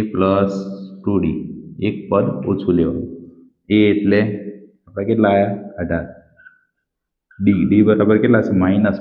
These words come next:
પાંચ. અહીં માઇનસ પાંચ. અઢાર, પાંચ દુ દસ. અઢારમાંથી દસ જાય, કેટલા વધે?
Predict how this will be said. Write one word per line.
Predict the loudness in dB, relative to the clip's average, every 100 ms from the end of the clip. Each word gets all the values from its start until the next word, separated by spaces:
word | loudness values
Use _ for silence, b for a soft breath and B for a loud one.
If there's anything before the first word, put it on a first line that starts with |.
| -6
પાંચ. | -10 -10 -18 -14
અહીં | -10
માઇનસ | -8 -6 -6 -8 -10
પાંચ. | -16 -18 _ _ _ _ _ _ _ _ _ _ _ _ _ _ _
અઢાર, | -10 -4 -2 -2 -2
પાંચ | 0 0 0 2
દુ | 4 4 0 -6 -4
દસ. | -4 -4 -6 -14 -20 -20 _ _ _ _ -10
અઢારમાંથી | 0 2 2 0 0
દસ | 2 2 0
જાય, | 0 0
કેટલા | 0 0
વધે? | 0 0